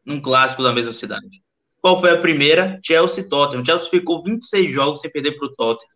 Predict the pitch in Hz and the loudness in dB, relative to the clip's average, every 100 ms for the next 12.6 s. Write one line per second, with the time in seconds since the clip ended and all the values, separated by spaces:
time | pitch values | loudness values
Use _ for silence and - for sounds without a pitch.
0 | _ _ _ _ _ - 123 147 151 - | _ _ _ _ _ -2 0 0 -2 -4
1 | 156 147 175 190 165 170 156 143 131 131 | -2 2 2 2 -2 -4 -2 -2 -2 -4
2 | 151 139 131 131 123 127 123 117 107 110 | -6 -4 -4 -6 -6 -4 -4 -4 -4 -4
3 | 123 131 151 147 127 127 _ - _ _ | -4 -4 -4 -4 -4 -10 _ -20 _ _
4 | 127 131 131 135 135 123 127 123 127 123 | -6 -4 -4 0 0 4 2 2 -2 -2
5 | 120 127 151 175 175 160 123 110 - 131 | 2 2 2 -2 -4 -6 -6 -8 -4 -4
6 | 127 135 131 131 131 123 120 127 127 123 | 2 2 0 -2 0 2 4 2 2 -6
7 | - 135 123 117 127 143 170 165 160 139 | -2 0 2 4 2 2 -2 -6 -8 -10
8 | 123 - 120 120 123 131 131 110 104 - | -8 -2 0 0 -2 -4 -6 -6 -6 -10
9 | _ _ _ _ _ 151 165 185 170 175 | _ _ _ _ _ 2 4 4 4 2
10 | 180 190 185 160 165 170 151 147 170 170 | 2 4 4 4 2 4 2 2 2 2
11 | 190 202 170 - 175 165 127 123 113 - | 2 0 -2 -4 -6 -4 0 0 -2 -12
12 | - 156 160 _ 143 | -12 -12 -12 _ -14